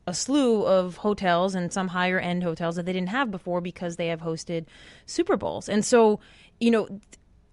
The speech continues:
I can totally buy into the fact that, like, overall, you could say that that was not a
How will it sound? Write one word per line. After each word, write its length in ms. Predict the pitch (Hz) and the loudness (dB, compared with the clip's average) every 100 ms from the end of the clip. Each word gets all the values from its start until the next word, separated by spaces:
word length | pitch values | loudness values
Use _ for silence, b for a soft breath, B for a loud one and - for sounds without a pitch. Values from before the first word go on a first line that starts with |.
| _ 214 | _ 2
I 80 | |
can 160 | 220 202 | 2 0
totally 420 | - 302 359 240 | 4 6 6 6
buy 200 | 190 180 | 4 4
into 200 | 175 170 | 4 0
the 60 | 170 | -2
fact 320 | - 170 - | 0 -2 -2
that, 180 | 170 - | -6 -2
like, 260 | 170 165 - - - | -4 -4 -8 -20 0
overall, 1000 | 214 208 185 185 185 311 247 175 165 175 - | 4 4 4 4 6 8 8 6 2 -2 -6
you 180 | 190 190 | -4 -4
could 140 | 180 | -4
say 320 | - 180 165 | 0 2 2
that 200 | 165 165 | 0 -2
that 180 | 170 165 | 0 0
was 160 | 170 160 | -2 -2
not 200 | 165 151 | -2 -2
a 260 | 160 156 | -4 -4